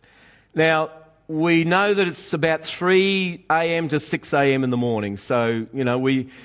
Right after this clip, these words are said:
th-, they wouldn't have been able to see clearly. But as they see this figure approaching on the water, they think it's a ghost, and they get afraid. They have a quick look at the bottle of wine that they drank with dinner last night and wondered what was in it, and they're rubbing their eyes.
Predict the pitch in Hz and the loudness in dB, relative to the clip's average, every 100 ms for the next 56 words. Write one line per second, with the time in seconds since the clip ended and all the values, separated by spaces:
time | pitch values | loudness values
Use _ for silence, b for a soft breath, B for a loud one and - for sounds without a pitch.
0 | B 131 135 151 160 190 185 160 160 156 | B -6 -2 0 2 2 0 0 2 2
1 | 156 143 - 151 135 151 143 131 95 92 | 2 -2 0 -2 0 0 2 2 -2 -6
2 | - _ b b b b 139 151 156 - | -18 _ b b b b 0 2 2 0
3 | 160 151 - 196 214 185 - - 190 180 | 0 0 2 2 4 2 0 0 0 2
4 | 151 151 175 175 - 156 147 147 143 135 | 0 0 0 0 0 -2 0 0 0 0
5 | 160 143 123 127 160 147 127 127 117 123 | 0 0 0 0 -2 -2 -4 -6 -4 -4
6 | 107 - - - 117 113 120 117 - 123 | -6 -12 -16 -8 -6 -2 -2 -4 -6 -4
7 | 98 90 87 _ b b b b b - | -4 -6 -10 _ b b b b b -4
8 | 127 127 113 135 165 - - - 165 160 | 0 0 0 -2 -2 0 -2 0 -2 -2
9 | 135 160 156 147 143 156 170 160 - 139 | -2 0 2 0 2 0 0 0 0 0
10 | 127 160 165 147 120 156 165 151 156 151 | 0 -2 -2 -4 0 0 2 2 2 0
11 | 151 156 180 131 131 151 143 143 147 139 | 0 0 0 -2 -2 0 0 -2 0 0
12 | 156 180 175 135 131 156 170 165 160 147 | 0 0 -2 0 2 2 2 0 2 2
13 | 151 160 190 196 - | 2 0 -2 -4 -6